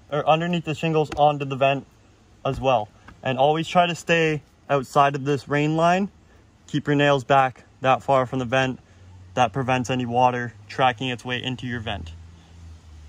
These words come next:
Okay, so when it comes to putting in a kitchen vent, dryer vent, uh, furnace vent, whatever you wanna use this for, um, it's generally the same concept. The only difference is when you're installing one of these, it's typically lower on the roof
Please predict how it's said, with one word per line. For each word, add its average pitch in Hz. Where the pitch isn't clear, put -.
Okay, 147
so 151
when 160
it 156
comes 185
to 190
putting 175
in 160
a 143
kitchen 160
vent, 156
dryer 143
vent, 135
uh, 113
furnace 123
vent, 120
whatever 123
you 123
wanna 120
use 123
this 123
for, 120
um, 117
it's 131
generally 175
the 156
same 156
concept. 147
The 139
only 156
difference 147
is 156
when 139
you're 143
installing 160
one 165
of 139
these, 160
it's 139
typically 196
lower 160
on 151
the 143
roof 147